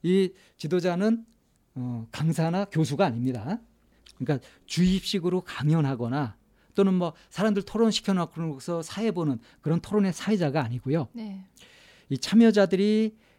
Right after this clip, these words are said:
Speaker 1: 자율적으로 자-, 스스로 발견하고 이것도 어떻게 자기 생각을 정립해가고 하도록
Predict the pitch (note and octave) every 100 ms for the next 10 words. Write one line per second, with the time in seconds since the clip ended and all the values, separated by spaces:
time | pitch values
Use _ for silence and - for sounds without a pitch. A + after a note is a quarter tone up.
0 | _ - - E3+ G#3+ G3 G#3 F3+ F#3 F#3+
1 | G3 F#3 D#3+ D#3+ G3+ F#3+ F#3+ F#3+ - D3
2 | E3+ F3 D#3+ D#3 E3 G#3 A#3+ B3 _ _
3 | _ - C#3 D3 C#3 E3 D#3 C#3+ D3 C#3
4 | - C#3 D3 C#3 C#3+ D3 _ - B2+ C#3+
5 | D#3 D3+ C#3 C3 D3+ E3+ F#3 _ - C3+
6 | C#3+ D3+ C#3+ C#3+ C3+ C3 G3+ A#3 - -
7 | G3 F3+ F#3+ G#3 C4 D4